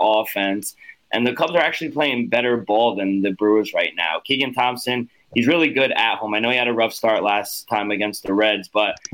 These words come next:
at home, six of his nine wins have come at Wrigley. So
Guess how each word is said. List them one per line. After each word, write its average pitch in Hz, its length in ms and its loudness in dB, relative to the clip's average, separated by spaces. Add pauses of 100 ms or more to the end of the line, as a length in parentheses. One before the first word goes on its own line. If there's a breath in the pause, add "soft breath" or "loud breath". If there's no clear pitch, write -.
(120)
at 131 180 0
home, 117 280 -2
six - 300 -4
of 107 120 0
his 101 120 -2
nine 104 300 -2
wins 101 300 -2
have 101 200 -2
come 98 220 -2
at 90 300 -2
Wrigley. 90 380 -2
So 95 400 0